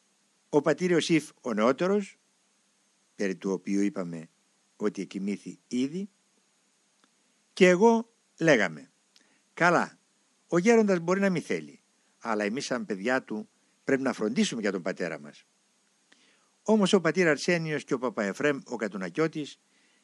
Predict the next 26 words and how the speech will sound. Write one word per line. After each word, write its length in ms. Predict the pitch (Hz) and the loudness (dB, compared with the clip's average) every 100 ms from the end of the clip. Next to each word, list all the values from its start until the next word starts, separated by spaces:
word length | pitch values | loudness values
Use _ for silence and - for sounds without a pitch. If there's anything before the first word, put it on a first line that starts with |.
| _ | _
υποστήριζαν 760 | 147 143 151 - 202 175 156 135 | -6 -2 -2 0 0 0 -2 -2
πως 200 | 120 - | -8 -4
πρέπει 200 | 165 156 | -4 -4
να 80 | |
σεβαστούμε 540 | 131 123 101 - 156 131 | -6 -6 -6 -6 -8 -8
την 140 | 113 | -8
επιθυμία 460 | 104 - 104 123 120 | -10 -10 -6 -4 -4
του 80 | 107 | 0
γέροντος. 540 | 120 110 85 71 _ _ _ _ _ _ _ _ _ _ _ _ _ _ | 0 0 -2 -12 _ _ _ _ _ _ _ _ _ _ _ _ _ _
Ο 140 | 170 | -2
πατήρ 280 | 170 190 214 | 0 4 4
Αρσένιος 500 | 180 - 202 185 139 | 2 2 2 2 -2
γύρισε 360 | 143 180 143 143 | 0 0 -2 -4
και 200 | 131 139 | -2 -2
είπε 160 | 143 | -2
στον 200 | 120 120 | -6 -6
πατέρα 280 | 113 120 117 | -4 -2 -4
Αθανάσιο, 600 | 104 107 101 - - _ _ _ _ _ _ _ _ _ _ _ _ _ _ - | -2 -4 -4 -8 -20 _ _ _ _ _ _ _ _ _ _ _ _ _ _ -4
«Πάτερ 380 | 143 165 170 160 | 2 2 2 -2
Αθανάσιε, 680 | 156 156 143 - 80 - _ _ _ _ _ _ _ _ _ _ _ _ | 0 -2 -2 -4 -12 -16 _ _ _ _ _ _ _ _ _ _ _ _
αφού 360 | - - - 185 | -2 0 2 0
δεν 180 | 190 196 | 0 0
επιτρέπει 540 | 180 180 180 180 160 | 0 -2 0 -2 0
ο 40 | 156 | -2
γέροντας 440 | 165 170 160 151 | 0 0 0 -2
γιατρό, 540 | 143 139 156 196 214 | 0 -2 0 -2 -2